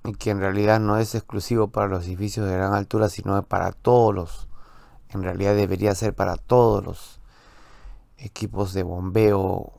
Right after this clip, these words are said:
de agua contra incendios, es que la ubicación y acceso al cuarto de bombas contra incendio deben ser planificados previamente con el cuerpo de bomberos. Es decir, en realidad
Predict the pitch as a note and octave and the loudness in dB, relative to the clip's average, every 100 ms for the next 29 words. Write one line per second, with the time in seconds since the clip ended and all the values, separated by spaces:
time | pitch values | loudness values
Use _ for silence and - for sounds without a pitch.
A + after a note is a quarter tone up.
0 | - - F#2+ F#2+ G2+ G2 F#2+ F#2 G2 A#2+ | -18 -12 -2 2 2 2 0 -4 -4 -4
1 | B2 G#2+ F#2+ G2 A2+ - - - - - | -2 -2 0 -2 -4 -12 -20 -20 -20 -20
2 | - - - - B2 B2 - C3+ A2 G#2 | -20 -20 -16 0 2 2 2 2 6 4
3 | G#2 - G2 - D3+ C#3+ A#2 F#2+ - B2 | 4 0 -2 2 4 4 4 0 0 -2
4 | A#2+ A2 F#2+ - C3 C3 - A#2+ G#2+ G2 | 0 0 0 6 8 8 6 4 4 4
5 | G#2+ G#2 G2 - B2 B2+ A#2 A2+ A2+ - | 4 2 -2 -2 0 0 0 -4 -4 -2
6 | G#2+ G2+ G2 G2+ B2 C3 A#2 G#2+ F2+ - | -2 -2 -2 -2 2 2 2 -2 -4 -2
7 | G#2 G#2+ - - - - - - - - | 0 -2 -10 -20 -20 -20 -20 -20 -4 8
8 | C#3 C#3+ C3 A2+ - A2 A#2 A2 G#2+ A2+ | 12 12 10 4 -2 4 10 10 8 2
9 | G#2+ G#2 G#2 G2 G2 G2+ F#2+ - F#2+ - | 0 0 -2 -4 -6 -6 -8 -6 -8 -6
10 | E2+ C2 G1+ - - - - - - _ | -8 -8 -12 -14 -18 -20 -20 -20 -20 _
11 | _ _ - - E3 F3 D3 E3 D#3 - | _ _ -10 2 6 6 4 2 0 -14
12 | - - - _ - _ _ - - G#2 | -20 -20 -20 _ -20 _ _ -10 -4 0
13 | F#2+ F#2 G2 A2 | 0 2 6 6